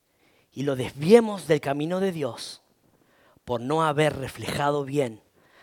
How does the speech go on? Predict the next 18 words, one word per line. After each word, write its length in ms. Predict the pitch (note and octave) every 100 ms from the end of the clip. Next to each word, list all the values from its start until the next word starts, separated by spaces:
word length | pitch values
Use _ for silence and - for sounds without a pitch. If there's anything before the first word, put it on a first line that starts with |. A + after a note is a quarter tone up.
| - _ _ -
al 180 | G#2
Señor 460 | - G#2+ G#2+ A2+ G#2+ -
Jesucristo. 760 | - - - - - - - - _ _ _ _ _ _ -
Amén. 360 | C3 F#3+ G3+ _ _ _ _ _ _ _ _ - - _ _ - - _ _ _ _ _ _ _ _ _ _
Otra 240 | - B3 G3
pequeña 720 | F3+ E3+ F3+ F#3 D#3+ - _
anécdota 520 | D3 E3 F#3 D#3+ D3+
que 120 | C3+
tenía 540 | B2 C#3 D3+ F3+ F3+ - _ _ _ _ _ _ _ _ _ _ _ _ _ _ _
era 240 | F3+ F#3+
que 580 | - D#3 C#3 B2+ A#2 G#2+ _ _ _ _ -
una 200 | F#3 G#3
vez 320 | F#3+ F#3 - -
estaba, 680 | - E3 D3+ D#3+ D#3+ D#3 - _ _ -
eh, 720 | B2+ A#2 A2 G2 D#2 C#2+ B1 -
con 180 | D#3
un 100 | F3+
amigo 580 | G#3 F#3+ G3 F#3+ G3 F3+